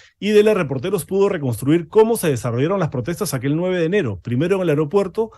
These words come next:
y luego en el centro de la ciudad, así como los sucesos claves relacionados con el asesinato del suboficial José Sonco.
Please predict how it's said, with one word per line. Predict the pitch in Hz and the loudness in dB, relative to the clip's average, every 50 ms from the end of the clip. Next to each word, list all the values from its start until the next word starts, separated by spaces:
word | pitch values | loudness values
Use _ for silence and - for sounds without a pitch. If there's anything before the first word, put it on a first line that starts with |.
| _ _ _ _ _ _ _ | _ _ _ _ _ _ _
y | - - 220 233 | -6 -4 -2 -2
luego | 208 180 175 185 190 196 190 | 2 2 4 4 4 2 2
en | 170 | 2
el | 139 110 | 0 -2
centro | - 165 170 160 180 175 | -2 -4 -2 -2 -2 0
de | 160 | 0
la | 139 120 | -2 -2
ciudad, | 107 - 123 131 120 104 104 - | -4 -2 -2 -2 -2 -4 -6 -10
así | 117 110 - 165 | -10 -8 -8 -4
como | 180 180 180 | -4 -2 -2
los | 160 135 | 0 -2
sucesos | 113 120 110 - 165 156 151 | -2 -4 -4 -4 -6 -6 -6
claves | - 190 196 196 202 175 | 0 2 2 4 2 2
relacionados | 165 156 131 110 - 123 131 151 160 | 0 -2 -4 -4 -4 -4 -4 -4 -4
con | 151 170 151 | -4 -4 -4
el | 143 123 | -4 -4
asesinato | 110 113 107 98 113 123 147 151 175 | -4 -6 -8 -6 -4 -4 -4 -2 -2
del | 165 151 | -4 -4
suboficial | 120 - 131 117 107 98 - - - 160 139 | -4 -4 -4 -6 -6 -8 -8 -6 -6 -6 -6
José | 120 - 120 - 131 | -6 -8 -8 -8 -6
Sonco. | 107 131 110 98 85 - 85 - | -6 -6 -6 -6 -8 -12 -16 -18